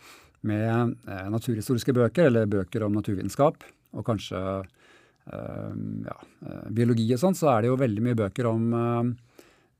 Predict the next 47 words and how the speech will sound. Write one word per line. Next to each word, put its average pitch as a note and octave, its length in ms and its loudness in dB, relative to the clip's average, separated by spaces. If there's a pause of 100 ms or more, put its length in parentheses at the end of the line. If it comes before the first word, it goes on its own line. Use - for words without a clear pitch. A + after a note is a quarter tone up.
ikke A2 140 -8
sant, C#3+ 160 -2
trær B2+ 420 0
og A2+ 280 -4
planter A2+ 580 2
og A2+ 140 -4
fisker A#2+ 440 -4
og A2+ 80 -4
pattedyr A#2 560 -2
og A#2 80 0
insekter A2+ 600 -4
og A#2 100 2
alt A2 80 -4
sammen. D3 360 0 (600)
Eh, B2+ 160 -4
men C#3 140 4
så D3 160 0
er G2 160 0
det A#2+ 80 -2
på D#3+ 80 0
en D#3+ 80 4
måte B2+ 260 0 (220)
et C#3 60 -2
stort B2+ 320 -4
tomrom A#2+ 540 2
i C3 40 -2
disse C3 260 -2
bokhyllene. A2 580 -2 (160)
Eh, A#2 100 -4
det A2+ 120 -2
er B2+ 160 -2
ingenting A2+ 480 -2
om A2+ 160 0
geologi B2 320 4
der, D#3 200 4 (880)
eller C3+ 140 0
alt A2 100 0
som B2+ 140 2
har A2+ 220 2
liksom A#2+ 220 -2
med A2 240 0
den A2 240 2
delen G#2+ 320 -2
av G#2+ 200 -4
naturen A#2 380 -2
å C3 80 2
gjøre. C#3 300 4